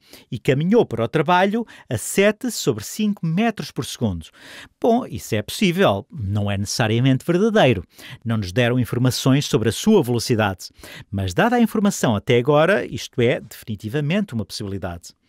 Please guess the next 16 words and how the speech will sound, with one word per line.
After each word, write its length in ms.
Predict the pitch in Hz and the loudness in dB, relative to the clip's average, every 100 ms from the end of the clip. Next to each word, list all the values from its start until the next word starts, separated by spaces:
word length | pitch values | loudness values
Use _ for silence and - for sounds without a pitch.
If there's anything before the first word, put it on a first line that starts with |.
| _ - 95 | _ -16 -4
Da 100 | 123 | 0
mesma 260 | 113 131 | 0 -2
forma, 480 | 160 202 196 196 233 - - - | -2 2 2 2 0 -2 -10 -8
a 80 | |
Tatiana 600 | 104 117 - 190 185 131 | -2 -2 0 2 4 2
começou 500 | - 120 - - 180 | 0 -4 -4 2 4
a 60 | 117 | 4
novecentos 640 | 110 110 - 196 175 117 | 2 -2 -2 -2 -2 -2
metros 420 | 131 123 104 95 85 | -2 -2 -2 -6 -8
do 140 | 95 | -6
trabalho, 500 | - 120 139 170 254 - - | -2 2 2 2 -2 -10 -12
sabemos 380 | - 110 101 - | -6 -6 -6 -10
que 60 | |
isto 120 | - | -8
é 60 | 113 | -6
verdade, 480 | 110 143 156 185 | -2 0 2 0